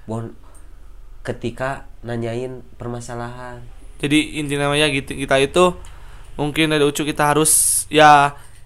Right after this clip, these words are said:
Speaker 2: mungkin lah pacaran-pacaran gitu. Kalau sama teman, sama teman gitu
Speaker 1: Nah,
Speaker 2: ya.
Speaker 1: hmm.
Speaker 2: Jangan sampai pacaran-pacaran sampai subuh ke pasar gitu ya.
Speaker 1: Hmm.
Speaker 2: Jangan gitu, sampai lupa sama teman, jangan gitu ya.
Speaker 1: Jangan,
Speaker 2: Oh,
Speaker 1: pokoknya mah gak baik.
Speaker 2: gitu,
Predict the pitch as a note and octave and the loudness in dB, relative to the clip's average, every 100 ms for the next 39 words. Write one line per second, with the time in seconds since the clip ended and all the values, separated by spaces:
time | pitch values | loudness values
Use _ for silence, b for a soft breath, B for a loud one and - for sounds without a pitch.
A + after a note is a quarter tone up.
0 | - - D3 D#3 D#3+ E3 D3+ - C#3 C#3 | -18 -6 0 2 2 2 0 0 0 0
1 | C3 - C3 C#3 C3+ C3 C3 B2+ B2 B2+ | -4 -6 0 0 0 -6 -6 -8 -4 -4
2 | C3 C3+ C3+ C#3 C#3+ C#3+ C3 C3 C#3+ C3 | -4 -6 -4 -2 0 -2 -4 -2 0 4
3 | C3+ C3 C3+ B2+ - - F#2+ F#2+ D3+ D#3 | 6 6 6 4 0 -10 -12 -6 -2 0
4 | D3+ D3+ D#3 D3+ D3+ D3+ D3+ D#3+ D#3 D3+ | 0 2 2 2 0 -2 -4 0 0 0
5 | D#3 D#3+ F#3 G#3+ G3+ F#3 E3+ E3 D#3+ D3+ | -2 4 6 6 4 -2 -2 -2 -4 0
6 | E3 D#3+ D#3 D3+ - D#3 D#3+ D#3+ C#3+ C3+ | 0 0 -2 -2 2 2 2 0 -4 -4
7 | C#3 C3+ F3+ C#3+ E3 E3 D3 - - C#3 | -4 -4 -4 0 2 0 -4 -12 -8 -4
8 | C#3 D3+ D#3 D3 D#3 E3+ D#3+ D#3 D#3+ F#3 | -2 -2 -2 -2 0 0 0 -2 4 4
9 | D#3 G#2+ G2+ G#2+ B2+ D3+ E3+ D#3 C#3 C3+ | 6 2 0 2 6 8 8 6 0 -6
10 | C3 C3+ C3 A2+ A2 A2 C3 - - B2+ | -4 -4 -4 -4 -4 -4 -6 -10 -14 -14